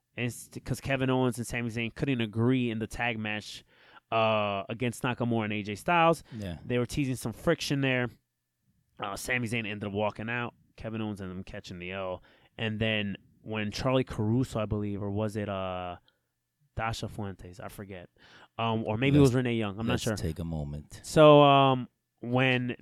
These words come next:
Speaker 1: they went up to Sami Zayn and asked him, "Oh, what, how do you feel that now you gotta face Kevin Owens and your partner just costs him out?" And he was like, "Listen, we're both in agree-, agreeance. Like, you know, I,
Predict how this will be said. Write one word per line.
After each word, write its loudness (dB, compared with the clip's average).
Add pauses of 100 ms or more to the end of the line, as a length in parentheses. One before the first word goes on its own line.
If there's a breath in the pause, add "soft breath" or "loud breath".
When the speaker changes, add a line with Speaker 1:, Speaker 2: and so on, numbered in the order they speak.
Speaker 1:
they 4
went 6
up 2
to 6
Sami 2
Zayn 2
and -4 (180)
asked -2
him, -14
"Oh, -6
what, -8
how -10
do -8
you -8
feel -4
that -6
now -8
you -4
gotta -8
face -12
Kevin -10
Owens -4
and -10
your -10
partner -8
just -18
costs -10
him -10
out?" -6
And -8
he -6
was -10
like, -10 (280 soft breath)
"Listen, 0
we're 4
both 2
in -2
agree-, 0
agreeance. -4
Like, -6
you -2
know, -2
I, -6